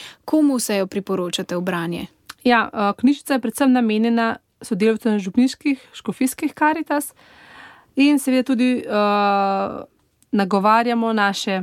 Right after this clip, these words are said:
Speaker 2: duhovnike, eh, po župnijah, da jo, eh, vzamejo v roke tudi v tednu Karitas, da mogoče kakšno misel preberejo tudi pri svetih mašah.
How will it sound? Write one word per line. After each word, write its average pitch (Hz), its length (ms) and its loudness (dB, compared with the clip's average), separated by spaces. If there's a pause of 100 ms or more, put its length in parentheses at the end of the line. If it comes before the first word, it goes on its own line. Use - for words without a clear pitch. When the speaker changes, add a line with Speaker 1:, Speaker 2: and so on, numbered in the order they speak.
Speaker 2:
duhovnike, 262 640 0
eh, 226 680 -4
po 202 80 -2
župnijah, 269 540 0 (580)
da 208 200 2
jo, 208 380 2 (400)
eh, 196 480 2 (380)
vzamejo 214 460 2
v 214 40 2
roke 247 260 0
tudi 208 260 -2
v 190 100 -4
tednu 208 300 0
Karitas, 254 760 -2
da 202 120 0
mogoče 208 380 0
kakšno 202 300 -2
misel 226 460 2 (420)
preberejo 202 520 0
tudi 196 320 -2
pri - 160 -10
svetih 202 400 -4
mašah. 254 420 0